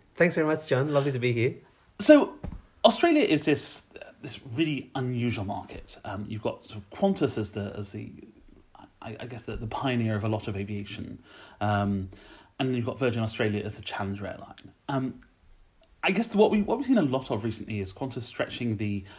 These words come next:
Speaker 2: boundaries of both the, uh, aircraft they're serving super long routes, so, you know, ultra long haul Perth, London. Um, they're looking at Project Sunrise, which they, they want Sydney, New York, Sydney, London. Um, you've flown this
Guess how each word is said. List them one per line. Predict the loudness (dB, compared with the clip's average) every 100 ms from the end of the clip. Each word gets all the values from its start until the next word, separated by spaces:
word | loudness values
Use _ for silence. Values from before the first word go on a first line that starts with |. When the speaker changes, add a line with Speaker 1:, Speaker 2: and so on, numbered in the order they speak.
| -4
Speaker 2:
boundaries | 0 2 2 0 -2
of | -2 -2
both | -2 -2
the, | -6 -6 -8 -12
uh, | -12 -12 -14 0
aircraft | 4 4 4 -2 0
they're | -2
serving | -2 0 0 0 -4 -8 -16
super | -12 -2 0 0
long | -4 -4
routes, | -8 -12 -16 -10
so, | -6 -6
you | -4 -6
know, | -6 -2
ultra | -2 0
long | -2
haul | 0 -2
Perth, | -2 -2 0 -2
London. | -8 -10 -14 -18 -20 -20 -6 -2
Um, | 0
they're | 0
looking | 0 0 -4
at | -4
Project | -4 -4 -2
Sunrise, | -4 -4 -6 -10 -14
which | -12
they, | -8 -8 -6
they | -2
want | -2 -2
Sydney, | -6 -2 0
New | 0 -2
York, | -6 -8
Sydney, | -8 -4 -4
London. | -4 -10 -14 -16 -18 -20 -20 -20 -8 2
Um, | 2 2 -8 _ _
you've | 4 6
flown | 4 2 2 4 4 2 0
this | 0 0 -2 -6 -8